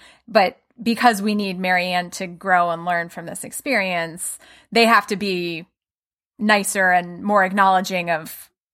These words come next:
what they have done wrong, I think, is what it comes down to.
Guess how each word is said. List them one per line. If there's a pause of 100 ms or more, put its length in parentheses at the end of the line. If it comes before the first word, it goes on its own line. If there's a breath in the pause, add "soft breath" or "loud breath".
what
they
have
done
wrong,
I
think,
is
what
it
comes
down
to.